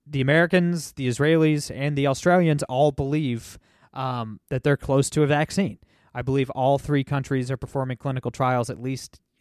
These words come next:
I, I don't, well, I don't know if they're just doing animal trials or if they've progressed to clinical trials. Uh, but all three governments claim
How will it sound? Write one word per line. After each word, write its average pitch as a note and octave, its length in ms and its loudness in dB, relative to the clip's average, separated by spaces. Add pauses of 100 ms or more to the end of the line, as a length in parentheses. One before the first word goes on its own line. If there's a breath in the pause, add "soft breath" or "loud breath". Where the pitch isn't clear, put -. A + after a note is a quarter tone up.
(100)
I, D#2 300 -14
I C#3+ 140 -6
don't, C#3+ 220 -4
well, C#3+ 280 -4
I C#3 60 -4
don't D3+ 80 -2
know C#3+ 40 -2
if B2+ 80 -6
they're C#3 120 0
just - 160 -14
doing A#2 220 -2
animal E3 260 -4
trials D#3+ 460 0
or A#2+ 200 0
if A2+ 160 -4
they've A2+ 300 -6
progressed A#2+ 360 -8
to B2+ 60 -4
clinical B2+ 320 -6
trials. A#2+ 380 -4 (500 soft breath)
Uh, A2+ 300 -6
but C3+ 140 -8
all D3 200 4
three D3+ 220 2
governments C#3 440 0
claim D#3+ 520 -2